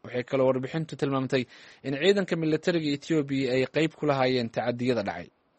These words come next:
Madaxweynaha Ukraine Volodymyr Zelensky ayaa Talaadadii u sheegay golaha ammaanka ee Qaramada Midoobay in Ruushka lagula xisaabtamo gaboodfallada uu ka geystay dalkiisa.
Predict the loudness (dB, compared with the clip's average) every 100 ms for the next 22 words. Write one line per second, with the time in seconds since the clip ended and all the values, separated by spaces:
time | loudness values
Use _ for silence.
0 | _ _ _ _ _ _ -20 -20 -20 -14
1 | -2 2 4 4 4 6 6 6 4 2
2 | 2 2 4 6 4 2 0 0 2 2
3 | 2 -2 -4 -10 -4 -4 -2 2 2 2
4 | 0 -2 0 0 2 0 2 2 2 0
5 | 0 0 0 0 2 2 2 0 0 4
6 | 4 4 0 -6 -20 -8 -4 -2 2 0
7 | 0 -2 0 0 -2 -2 0 0 2 -2
8 | 0 -2 0 0 0 -2 0 0 0 -2
9 | -4 -4 -2 -4 -4 -4 -4 -4 -12 -16